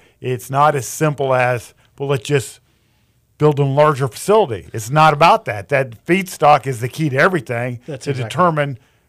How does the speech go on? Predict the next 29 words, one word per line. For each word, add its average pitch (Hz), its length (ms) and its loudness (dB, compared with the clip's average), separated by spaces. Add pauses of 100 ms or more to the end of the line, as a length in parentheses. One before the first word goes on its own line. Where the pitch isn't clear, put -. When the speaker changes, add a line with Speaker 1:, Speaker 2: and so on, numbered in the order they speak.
Speaker 1:
whether 135 220 0
it's - 160 -8
economical 151 720 -4
to 139 80 -8
build 131 500 0 (500)
and 151 340 -2
if 131 220 -10
you 143 100 -8
can 147 140 -8
even 151 240 -4
get 180 260 -2
your, 151 200 -6
to 185 240 -6
your 226 180 -4
two - 180 -6
or 147 120 -2
three 139 220 -6
hundred 135 300 -2
M 139 160 -4
M 127 120 -6
B 127 100 -6
T 120 220 -8
Us 113 160 -8
a 120 40 -8
day. 98 320 -10
Speaker 2:
That's 151 240 -10
exactly 123 400 -10
right. 113 300 -10
In, 151 240 -8